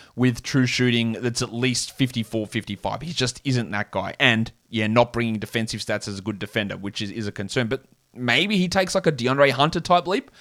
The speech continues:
and all of a sudden becomes this hyper-efficient guy. I think it's almost impossible, don't get me wrong.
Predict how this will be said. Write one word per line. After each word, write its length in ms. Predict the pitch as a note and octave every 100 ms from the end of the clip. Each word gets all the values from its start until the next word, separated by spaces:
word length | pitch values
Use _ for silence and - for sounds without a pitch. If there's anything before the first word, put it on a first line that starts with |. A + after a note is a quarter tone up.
| - -
and 100 | C#3
all 80 | F3
of 60 |
a 40 | D3+
sudden 240 | D3+ E3+
becomes 360 | C3 C#3 D3+ D3+
this 120 | D3
hyper-efficient 600 | D3 C#3+ D3+ D3+ D3+ C#3
guy. 200 | C#3+ G3+
I 60 | A#2
think 140 | A#2+
it's 120 | A2+
almost 240 | A2+ A2 G#2+
impossible, 440 | G#2+ F3 E3 C3
don't 200 | A#2+ A2+
get 100 | A2+
me 60 | A2
wrong. 300 | C#3+ B2